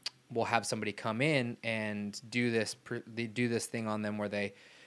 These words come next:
um, put the, the cups that everybody, most people know what the cups are 'cause of Michael Phelps and all that stuff. But they would put the cups on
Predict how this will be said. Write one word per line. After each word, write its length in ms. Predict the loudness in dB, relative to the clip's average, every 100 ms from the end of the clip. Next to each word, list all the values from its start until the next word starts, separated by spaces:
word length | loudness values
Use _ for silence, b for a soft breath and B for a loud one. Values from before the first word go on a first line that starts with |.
| -8
um, 260 | -4 -4 0
put 200 | 0 2
the, 220 | 2 2 -2
the 60 | -4
cups 380 | 4 6 6 2
that 200 | -2 -2
everybody, 480 | -2 0 0 0 0
most 300 | 4 4 4
people 220 | -2 0
know 260 | 2 4 2
what 140 | 0
the 60 | -2
cups 300 | -2 0 0
are 220 | 0 0
'cause 180 | -4 -8
of 100 | -8 -10 -8
Michael 280 | -6 -6 -8
Phelps 400 | -8 -8 -10 -12
and 80 | -10
all 80 |
that 160 | -10 -10
stuff. 240 | -12 -14 -4
But 160 | -2
they 80 | 0
would 120 | 0 0
put 140 | -2
the 60 | 0
cups 280 | 0 0 0
on 300 | 2 2